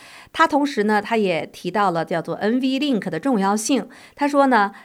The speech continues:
这个N V，N V Link 呢，它对于延-，对于低延迟、高输出以及大型语言模型都是至关的重要。他也谈到了呢，生成式A I的加速的加-，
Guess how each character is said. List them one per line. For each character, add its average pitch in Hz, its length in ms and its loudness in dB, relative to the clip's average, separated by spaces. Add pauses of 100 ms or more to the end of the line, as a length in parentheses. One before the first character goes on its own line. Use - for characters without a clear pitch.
(120)
这 349 220 2
个 165 440 4
N 233 220 2
V，N 233 600 0
V 240 120 2
Link 202 340 -2
呢， 165 160 -2
它 190 220 -8
对 208 240 -2
于 180 160 -2
延-， 196 540 -2 (800)
对 294 100 0
于 240 180 0
低 311 420 -2
延 175 300 -4
迟、 170 520 -10 (720)
高 285 340 8
输 247 280 -6
出 254 560 -6
以 180 140 -6
及 180 160 -6
大 262 260 -8
型 220 240 0
语 170 60 -4
言 160 140 -2
模 165 180 -4
型 165 200 -8
都 196 120 -6
是 208 120 -8
至 220 260 -8
关 220 200 0
的 190 100 0
重 170 220 -6
要。 165 260 -2 (440)
他 349 160 0
也 302 140 6
谈 196 280 0
到 247 160 4
了 220 80 2
呢， 196 120 0
生 320 200 -4
成 220 180 -2
式 226 140 -2
A 233 180 2
I 220 200 0
的 202 180 0
加 226 480 -2
速 233 440 -6 (100)
的 165 260 -4
加-， 202 260 -6